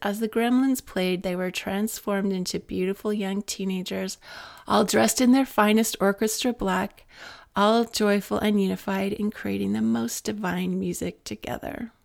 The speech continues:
Today, I want to share one of my favorite practices for getting my head out of painful stories that I create about the past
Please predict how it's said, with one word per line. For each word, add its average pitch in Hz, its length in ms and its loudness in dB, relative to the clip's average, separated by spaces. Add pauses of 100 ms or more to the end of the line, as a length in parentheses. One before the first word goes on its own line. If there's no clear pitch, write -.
(500)
Today, 269 320 6
I 277 40 8
want 247 200 6
to 240 80 2
share 220 240 6
one 202 140 4
of 214 80 2
my 202 180 2
favorite 208 560 -2
practices 202 640 -2
for 208 100 -2
getting 214 300 2
my 202 140 0
head 202 260 -2
out 196 180 -2
of 202 140 -6
painful 196 440 -4
stories 190 760 -4
that 214 100 -2
I 208 80 0
create 208 440 -4
about - 360 -6
the 208 60 -6
past 202 600 -6